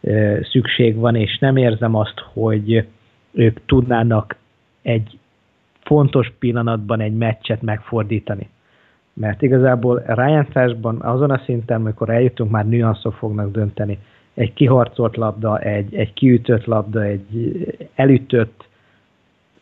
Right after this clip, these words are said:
egy földről felkapart, és tőlük ezt egyelőre nem látom. Marcus Peters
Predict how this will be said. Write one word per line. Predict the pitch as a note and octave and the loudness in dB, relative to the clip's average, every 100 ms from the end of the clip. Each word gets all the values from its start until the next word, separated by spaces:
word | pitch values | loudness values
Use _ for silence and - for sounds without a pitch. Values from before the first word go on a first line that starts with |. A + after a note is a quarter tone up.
| _ _ _ _ _ _ | _ _ _ _ _ _
egy | A3 A2 - | -8 -8 0
földről | D3 C#3 C3+ B2 | 4 4 4 2
felkapart, | A2+ B2 A2 A2 A2 - G#2 F#2+ - _ _ _ _ _ - | 0 -2 -2 -2 -6 -6 -6 -6 -8 _ _ _ _ _ -8
és | A#2 A2+ - - _ | -4 -4 -6 -12 _
tőlük | - D3+ C#3+ C#3+ | 4 6 6 2
ezt | A#2+ - | -2 -2
egyelőre | B2 A#2+ A#2 A2+ | -2 0 0 0
nem | A2 A2+ G#2+ | 0 -2 -2
látom. | G2 F#2+ B2+ | -4 -6 -2
Marcus | C3 D3 - - | 2 0 0 -6
Peters | - A#2+ A#2+ A2 | -2 -2 0 -4